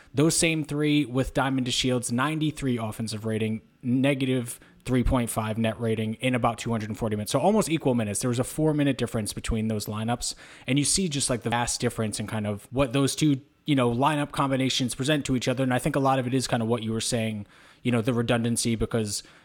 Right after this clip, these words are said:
Kalea Copper, uh, and Diamond DeShields, th-, there is a large skill overlap in terms of, you know, being more kind of slashers than shooters, and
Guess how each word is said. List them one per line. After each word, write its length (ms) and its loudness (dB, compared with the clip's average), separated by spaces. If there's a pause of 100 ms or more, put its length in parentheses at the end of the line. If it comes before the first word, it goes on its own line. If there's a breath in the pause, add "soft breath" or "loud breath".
Kalea 300 2
Copper, 500 0 (160)
uh, 300 -6
and 120 0
Diamond 300 0
DeShields, 380 -2
th-, 180 0
there 180 2
is 120 0
a 60 2
large 340 2
skill 500 0
overlap 480 0
in 100 -2
terms 300 -6
of, 260 -6 (400 loud breath)
you 120 -2
know, 120 2
being 280 2
more 240 2
kind 200 -2
of 60 -4
slashers 640 0
than 140 -2
shooters, 640 2
and 240 -2